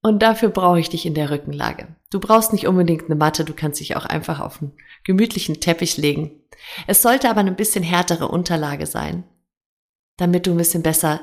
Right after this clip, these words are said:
dein Becken spüren kannst. Bett ist nicht ganz optimal. Aber probier's aus, vielleicht funktioniert's für dich auch.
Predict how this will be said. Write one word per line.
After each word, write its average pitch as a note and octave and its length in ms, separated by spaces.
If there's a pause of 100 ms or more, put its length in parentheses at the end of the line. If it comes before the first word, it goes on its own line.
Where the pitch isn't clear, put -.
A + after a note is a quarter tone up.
dein D3 200
Becken D3+ 260
spüren D3 480
kannst. - 400 (880)
Bett F#3 180
ist F#3 160
nicht D#3+ 180
ganz C#3+ 280
optimal. D3+ 480 (1000)
Aber E3 180
probier's D#3+ 440
aus, D3+ 220
vielleicht - 280
funktioniert's D#3 560
für - 80
dich - 280
auch. - 180